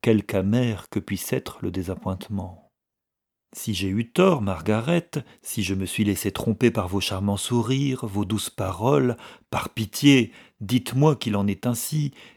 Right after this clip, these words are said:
et je vous pardonnerai de m'avoir trompé involontairement, et j'essaierai de me guérir de ma folie.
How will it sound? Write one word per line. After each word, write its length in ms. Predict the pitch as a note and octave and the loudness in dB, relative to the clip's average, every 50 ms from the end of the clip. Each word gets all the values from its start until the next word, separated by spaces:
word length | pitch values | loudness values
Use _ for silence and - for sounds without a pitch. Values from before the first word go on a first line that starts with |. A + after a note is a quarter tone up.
| _ - | _ -2
et 200 | A2+ A2 A2 - G#2 | 0 0 0 0 -2
je 120 | F2+ G#2+ | -4 -4
vous 180 | F2+ F#2 G2+ - | -4 -4 -4 -4
pardonnerai 720 | - G#2 E2+ - G#2+ B2+ C#3 D3 D#3 D#3+ D#3 E3 D3+ A#2 | -4 -4 -4 4 8 8 8 8 8 6 6 6 6 8
de 80 | A#2+ | 8
m'avoir 320 | A2+ A2+ A2 F#2+ A2 F#2+ - | 8 6 6 6 2 2 2
trompé 360 | - A2 A2 - - A2 G2+ | 0 0 -2 0 0 0 0
involontairement, 960 | G2 F#2+ F#2 G2+ G2 G2 G2 - A2 G2 F#2 G2 G2+ G2 F#2+ F#2 F2+ - - - - _ _ - | 0 0 0 -2 -2 -2 -2 -4 -4 -4 -4 -2 -2 -2 -2 -2 -4 -6 -10 -18 -20 _ _ -4
et 120 | G#2+ G2 | -4 -2
j'essaierai 580 | F2 A2 A#2+ - - - A2 G#2+ G#2 C#3+ D#3 B2+ | -2 -4 -4 -6 -4 -2 0 2 2 2 2 2
de 100 | A2+ G2 | 2 0
me 120 | G2 G2 | 0 0
guérir 380 | F#2 G2+ G2+ G2+ G#2 A2+ G#2+ G2+ | 0 0 0 2 2 2 2 2
de 80 | G2+ | 2
ma 160 | G2 G2 F#2 - | 0 0 0 -2
folie. 540 | - - A2+ G#2+ G#2+ G2 F2+ F2+ G#2 G#2 | -4 -4 -2 -2 -2 -2 -4 -6 -10 -14